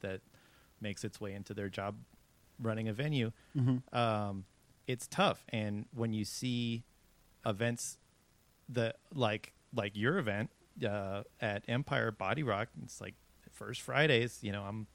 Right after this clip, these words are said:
Speaker 1: pretty much always there. Like, when you see the potential of an event like that, where you get people that wouldn't nec-, that don't necessarily hang out together in the same room together, like,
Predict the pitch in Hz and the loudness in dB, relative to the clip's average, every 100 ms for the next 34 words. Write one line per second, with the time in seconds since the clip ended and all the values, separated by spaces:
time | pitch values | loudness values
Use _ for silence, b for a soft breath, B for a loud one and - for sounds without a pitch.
0 | - 110 120 123 123 127 127 127 143 127 | -10 -6 -2 0 2 2 4 4 4 4
1 | - 104 104 b b b b b _ _ | 2 -2 -2 b b b b b _ _
2 | _ - 127 123 110 - 151 143 127 b | _ -2 2 2 0 2 4 4 2 b
3 | _ - 113 131 127 120 113 101 101 104 | _ -4 -4 0 0 2 0 0 0 -2
4 | 104 98 113 165 151 113 101 110 175 - | -2 0 4 4 4 0 0 2 0 0
5 | 180 190 151 131 131 - 123 131 170 180 | -4 0 2 2 2 0 0 2 2 2
6 | 170 160 139 139 117 156 175 165 - - | 2 -2 2 2 4 4 4 2 2 4
7 | 170 170 135 160 160 190 214 151 107 104 | 4 6 4 4 4 4 2 2 4 4
8 | 107 - 143 147 143 147 131 131 156 131 | 2 2 4 6 4 4 6 4 4 2
9 | 104 95 95 107 b b b b _ _ | 0 0 -2 -4 b b b b _ _
10 | _ _ _ 127 113 - | _ _ _ 0 2 0